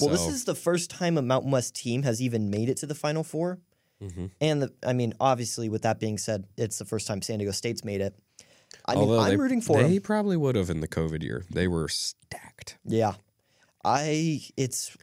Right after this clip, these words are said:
Speaker 2: Yeah, it's weird to root for them, but I think we're both rooting for them.
Speaker 1: Yeah, I
Speaker 2: For
Speaker 1: mean, of all the teams, I would want San Diego State. If San Diego State, I would want uconn to win.
Speaker 2: Honestly, I just don't want F A U. I don't like them.
Speaker 1: I don't
Speaker 2: I
Speaker 1: either.
Speaker 2: don't know why.
Speaker 1: Or
Speaker 2: I just
Speaker 1: anti-F A U.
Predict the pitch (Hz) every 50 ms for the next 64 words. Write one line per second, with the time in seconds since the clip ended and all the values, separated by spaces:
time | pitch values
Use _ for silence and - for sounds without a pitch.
0 | - - - - 90 - - - - 143 - - 107 - 113 117 127 147 180 160
1 | 151 110 110 127 - 160 - 98 92 95 95 92 90 90 101 107 110 131 160 -
2 | 117 87 90 98 104 98 87 90 101 95 82 80 - - 76 78 78 90 104 107
3 | - _ - - 117 117 113 110 110 _ _ - 127 135 135 127 107 - - -
4 | 127 127 147 156 143 139 - - 147 139 143 139 - - - - - - - -
5 | 110 120 123 123 123 123 120 - - - - - 117 117 107 107 113 - - -
6 | 110 104 104 101 98 - - - 104 104 - - - - - _ _ _ - -
7 | 135 139 - - - - - 170 165 165 165 160 151 - - - 139 139 - -
8 | 120 120 120 117 117 113 92 107 113 104 - 123 123 127 127 - _ _ _ _
9 | _ _ _ _ _ - - 143 135 139 143 143 139 - _ _ _ _ _ _
10 | - - 113 127 123 - - - 117 98 - - _ _ _ _ _ - - 120
11 | 143 175 170 - - - 80 76 76 78 76 67 76 80 - - 76 78 76 80
12 | 87 87 78 82 117 151 151 82 76 76 87 - - 107 95 78 71 82 _ _
13 | - 110 107 107 107 104 104 101 - - 107 101 98 98 95 98 107 185 185 185
14 | 147 98 82 78 85 101 110 95 69 - - 87 - 123 - 117 113 113 110 -
15 | 104 104 104 101 - - 101 101 101 98 98 101 98